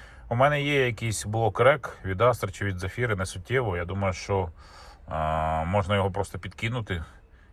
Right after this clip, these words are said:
і перевірити, чи у нас світло запрацює. Запустив програму підбору запчастин,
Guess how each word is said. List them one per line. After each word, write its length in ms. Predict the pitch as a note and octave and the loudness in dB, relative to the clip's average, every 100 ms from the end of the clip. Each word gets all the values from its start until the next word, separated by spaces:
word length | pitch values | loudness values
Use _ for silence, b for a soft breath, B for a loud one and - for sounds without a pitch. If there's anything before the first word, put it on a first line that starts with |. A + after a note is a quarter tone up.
| - | -16
і 60 | |
перевірити, 560 | - F#2 F#2 G#2+ A2 F#2 | -4 -2 0 0 -2 -4
чи 140 | - | -6
у 20 | F#2 | -4
нас 160 | F#2+ | -4
світло 280 | - G#2 G2+ | -4 -4 -2
запрацює. 580 | F#2 F2+ F2 - C#2+ C#2 - B B B - - - - - _ _ - - B B B B B B | -2 -6 -8 -8 -10 -12 -14 B B B -20 -20 -20 -20 -20 _ _ -20 -20 B B B B B B
Запустив 460 | G#2 G#2+ A2 C3+ | -6 -4 0 0
програму 420 | - A#2 A#2 A2+ G#2 | 2 2 4 4 2
підбору 400 | G2+ G2 G#2+ G2+ | 0 4 6 6
запчастин, 600 | G2 - - - C3+ | 0 -4 -4 0 0